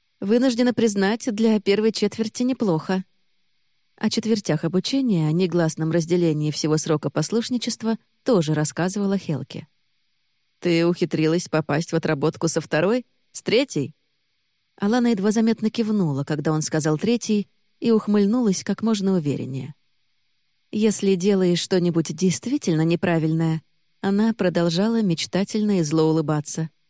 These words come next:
"Тебя могут и на третьей отстранить. Оставь парня в покое.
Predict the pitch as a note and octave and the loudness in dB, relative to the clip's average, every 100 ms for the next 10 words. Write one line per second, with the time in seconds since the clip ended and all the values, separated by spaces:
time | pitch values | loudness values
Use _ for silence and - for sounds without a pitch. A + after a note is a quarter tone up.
0 | _ _ _ - C4 A3+ A#3+ A#3+ C#4 B3 | _ _ _ -8 -4 0 2 2 0 0
1 | A#3 B3 C4+ C4 - E3+ D#3+ - F#3 F3 | 0 0 0 0 0 0 0 2 0 0
2 | - F#3 F3+ F3+ - - _ _ _ _ | -2 0 2 0 -4 -18 _ _ _ _
3 | _ C4+ B3+ C#4 A#3+ A3+ G#3+ G#3 G#3 G3 | _ -6 -2 0 0 0 2 0 0 -2
4 | D#3+ D#3+ D3+ | 0 0 -2